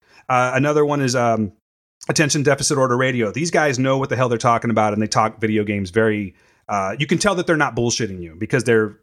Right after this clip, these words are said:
they play them all the time. I'm just telling you from a layman's point of view, as someone that jumped into the video game and said, "You know what? I, I'm," like you say, Steve, you wanna be in the conversation.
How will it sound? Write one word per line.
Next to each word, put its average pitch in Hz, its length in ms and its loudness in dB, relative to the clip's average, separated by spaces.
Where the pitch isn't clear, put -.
they 117 140 0
play 131 220 2
them 117 140 4
all 107 120 2
the 104 60 -2
time. 95 280 -6
I'm 214 160 4
just 196 160 2
telling 180 180 4
you 156 60 4
from 139 140 0
a 113 40 2
layman's 160 340 2
point 151 160 0
of 127 60 -2
view, 139 200 0
as 120 120 0
someone 151 280 0
that 113 160 -2
jumped 147 300 2
into 151 200 -2
the 131 100 -4
video 131 280 -2
game 127 580 -4
and 110 300 -4
said, 120 180 0
"You 127 60 -6
know 135 140 0
what? 131 240 -2
I, 131 160 -8
I'm," 160 240 0
like 175 180 0
you 208 80 0
say, 190 220 0
Steve, 185 300 -4
you 135 120 -2
wanna 143 200 2
be 139 80 -2
in 127 80 0
the 117 60 -2
conversation. 110 680 -2